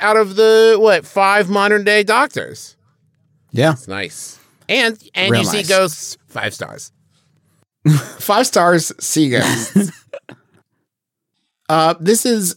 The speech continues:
Speaker 2: uh, of course, y-, you know us. We are, we have proven in the last thirty seconds that we make great use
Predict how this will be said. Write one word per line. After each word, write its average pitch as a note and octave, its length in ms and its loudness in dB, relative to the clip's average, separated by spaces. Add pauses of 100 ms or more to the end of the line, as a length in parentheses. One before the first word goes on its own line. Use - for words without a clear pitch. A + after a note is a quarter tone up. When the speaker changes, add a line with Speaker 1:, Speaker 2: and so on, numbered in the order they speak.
Speaker 2:
uh, D3+ 120 -2 (360)
of C3 200 -2
course, G#3+ 360 2 (720)
y-, D#3 260 -16
you F#3+ 220 0
know D#3 240 4
us. C3+ 260 0
We D#3 280 0
are, C3 320 0
we D3+ 160 2
have C#3 180 0
proven F3 400 2
in C3+ 100 2
the B2 80 2
last B2 540 -2 (240)
thirty C3+ 320 0
seconds B2+ 520 -2
that B2 200 -2
we B2+ 440 -2
make B2+ 280 -2
great C3 380 0
use A#2 420 -4